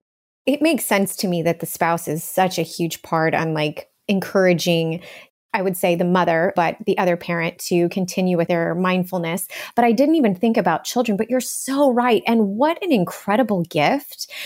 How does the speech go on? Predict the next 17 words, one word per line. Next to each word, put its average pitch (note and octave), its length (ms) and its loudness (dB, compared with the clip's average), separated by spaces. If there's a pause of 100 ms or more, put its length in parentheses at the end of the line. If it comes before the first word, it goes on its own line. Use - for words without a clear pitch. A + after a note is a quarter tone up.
(120)
to A3 140 2
teach - 340 -2
our G3 120 4
children G3 440 2
at F#3+ 140 0
a F#3 60 4
young E3+ 400 2
age E3 360 0
of F3+ 100 -4
how G#3 340 0
to G#3+ 100 2
handle F3 340 0
stress E3+ 420 -4
in F3 120 -2
a D3 40 -4
healthier A3+ 640 0
way. C#4+ 420 -2